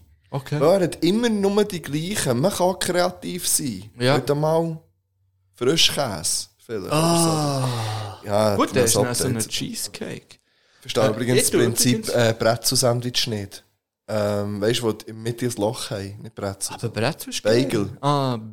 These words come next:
Speaker 1: Bagel.
Speaker 2: Verstehe ich nicht. Das Loch in der Mitte ist ja nur mühsam. Du kannst ja dann nicht dort haben
Speaker 1: Ja.
Speaker 2: zum, egal.
Speaker 1: Okay, ich tue drauf vom Baschi Love and Peace. Ein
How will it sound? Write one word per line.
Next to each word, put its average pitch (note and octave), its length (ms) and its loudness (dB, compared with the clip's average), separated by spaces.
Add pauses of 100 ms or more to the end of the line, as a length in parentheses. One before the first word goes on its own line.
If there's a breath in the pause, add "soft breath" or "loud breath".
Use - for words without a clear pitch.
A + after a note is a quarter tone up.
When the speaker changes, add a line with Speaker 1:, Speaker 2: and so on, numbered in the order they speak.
(120)
Speaker 1:
Bagel. C3 640 -8
Speaker 2:
Verstehe A2 300 2
ich A2 60 2
nicht. A#2+ 240 -2 (880)
Das - 180 -2
Loch B2+ 220 2
in B2 60 -4
der A#2+ 120 2
Mitte A2 140 -6
ist - 80 0
ja A2+ 60 0
nur A#2+ 220 0
mühsam. B2 760 -6 (1120)
Du - 80 -20
kannst G#2+ 160 -6
ja A2 80 0
dann A#2 240 0
nicht A#2+ 120 -8 (460)
dort - 400 -8
haben A#2+ 160 2
Speaker 1:
Ja. B2 160 4
Speaker 2:
zum, A2 280 0 (760)
egal. F2+ 340 -4
Speaker 1:
Okay, C3 220 0
ich G#3 180 2
tue B3+ 120 0
drauf G3 340 2
vom C#3+ 220 2
Baschi G#3+ 540 2
Love D#3 420 4
and C#3 220 -2
Peace. D#3+ 500 -8 (1300)
Ein B2+ 80 -2